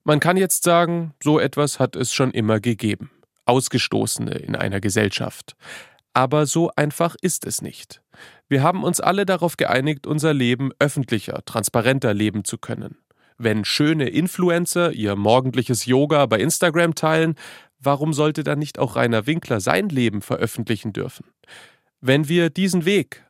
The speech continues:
also das öffentlichere Leben auch im Netz,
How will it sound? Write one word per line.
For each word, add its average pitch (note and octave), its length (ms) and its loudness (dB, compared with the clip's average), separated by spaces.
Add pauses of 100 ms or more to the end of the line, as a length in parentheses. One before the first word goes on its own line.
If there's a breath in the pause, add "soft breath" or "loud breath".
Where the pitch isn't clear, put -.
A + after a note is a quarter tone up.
also G#2+ 300 0
das - 260 -4
öffentlichere C3+ 720 0
Leben B2+ 480 0
auch B2 240 0
im A2 180 -4
Netz, - 400 -4